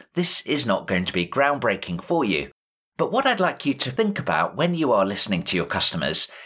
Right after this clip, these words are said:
is how can you understand the choices that your customers are making? This is key. This is crucial. Your customers are making choices whether to buy from you or not,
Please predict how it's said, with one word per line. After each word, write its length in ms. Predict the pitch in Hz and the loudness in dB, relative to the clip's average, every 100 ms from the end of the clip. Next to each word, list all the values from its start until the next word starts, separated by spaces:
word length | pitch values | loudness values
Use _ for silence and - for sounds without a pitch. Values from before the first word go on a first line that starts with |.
| - _ - | -20 _ -4
is 100 | - | -2
how 240 | - 185 | 2 2
can 220 | 220 277 262 | 0 0 0
you 180 | - - | 0 0
understand 1000 | 156 170 170 - - 143 95 87 131 - _ _ _ _ | 0 2 2 2 0 0 2 0 -2 -4 _ _ _ _
the 80 | - | -6
choices 1040 | - - 208 202 202 82 92 117 - - - _ _ _ - | -2 0 4 2 2 0 0 2 2 0 -6 _ _ _ -6
that 120 | - | -2
your 120 | 120 | -2
customers 560 | - 151 139 - 120 101 | -2 -2 0 0 0 0
are 60 | 107 | 2
making? 460 | 113 104 82 64 - _ _ _ _ | 0 0 -6 -10 -14 _ _ _ _
This 540 | - 165 - - - - _ _ | 0 2 2 0 -2 -10 _ _
is 260 | 120 117 - | 2 2 0
key. 380 | - 123 87 80 | -2 -2 0 0
This 220 | 143 - | 0 2
is 100 | 139 | 0
crucial. 800 | - - - 156 - 78 71 - _ _ _ - | -2 -4 0 0 2 0 -2 -6 _ _ _ -4
Your 160 | 196 | -2
customers 680 | 190 196 190 156 127 135 - - | 0 0 0 0 2 2 2 0
are 180 | 156 170 | 0 2
making 380 | 160 147 135 131 | 0 -4 -4 0
choices 520 | - 127 - 80 92 | 0 0 0 0 0
whether 300 | 92 156 160 | 0 0 -2
to 140 | - | -4
buy 560 | - 120 113 120 123 127 - | 0 4 4 4 0 -6 -14
from 340 | - 95 92 | -2 0 2
you 220 | 104 127 113 | 2 2 2
or 160 | 135 147 | 0 2
not, 400 | 202 - - | 2 0 -6